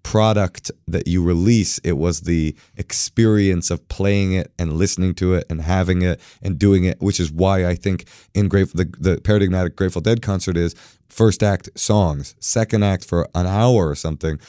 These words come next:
they're out in space just, like, messing around and improvising. And it was,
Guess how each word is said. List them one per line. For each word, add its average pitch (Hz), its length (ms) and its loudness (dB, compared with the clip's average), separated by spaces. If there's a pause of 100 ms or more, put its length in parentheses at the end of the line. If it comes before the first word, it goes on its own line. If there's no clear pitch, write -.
(140)
they're 95 180 2
out 90 140 0
in 87 80 -2
space 95 400 0
just, - 240 -6
like, 82 240 -6
messing 90 400 -2
around 85 460 0
and 73 160 -4
improvising. 85 720 -2 (340)
And 92 160 2
it 90 40 2
was, 87 140 2